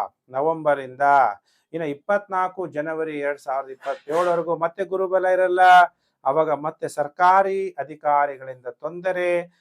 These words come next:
ಬೆಂಕಿಯಿಂದ ಅಪಾಯ, ನಿಮಗೆ ಅನಾರೋಗ್ಯ ಉಂಟಾಗ್ಬೋದು, ಏನಾದ್ರೂ ಕೋರ್ಟಲ್ಲಿ ಕೇಸ್ ಇದ್ರೆ ಆ ಟೈಮಲ್ಲಿ ಶಿಕ್ಷೆಗಳಾಗ್ಬೋದು. ಆ ಟೈಮಲ್ಲಿ ಬಹಳ ಎಚ್ಚರವಾಗಿರ್ರಿ. ಅದಕ್ಕೆ ನಿಮಗೆ ಎಲ್ಲ ವರ್ಷ ಭವಿಷ್ಯದಲ್ಲಿ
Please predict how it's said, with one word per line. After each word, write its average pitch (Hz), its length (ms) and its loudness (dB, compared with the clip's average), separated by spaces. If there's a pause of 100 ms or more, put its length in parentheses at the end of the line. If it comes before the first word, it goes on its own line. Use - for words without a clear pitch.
(200)
ಬೆಂಕಿಯಿಂದ 165 720 -8
ಅಪಾಯ, 156 800 0 (520)
ನಿಮಗೆ 147 220 -8
ಅನಾರೋಗ್ಯ 175 600 0
ಉಂಟಾಗ್ಬೋದು, 151 1000 -6 (320)
ಏನಾದ್ರೂ 185 480 -2
ಕೋರ್ಟಲ್ಲಿ 170 440 -8
ಕೇಸ್ 180 340 -10
ಇದ್ರೆ 156 200 -6
ಆ 143 120 2
ಟೈಮಲ್ಲಿ 131 760 -10
ಶಿಕ್ಷೆಗಳಾಗ್ಬೋದು. 135 1160 -4
ಆ 120 160 -6
ಟೈಮಲ್ಲಿ 123 440 -12
ಬಹಳ 127 220 -8
ಎಚ್ಚರವಾಗಿರ್ರಿ. 165 1120 -8 (320)
ಅದಕ್ಕೆ 147 340 -8
ನಿಮಗೆ 131 640 -12
ಎಲ್ಲ 139 220 -8
ವರ್ಷ 131 380 -2
ಭವಿಷ್ಯದಲ್ಲಿ 147 920 -8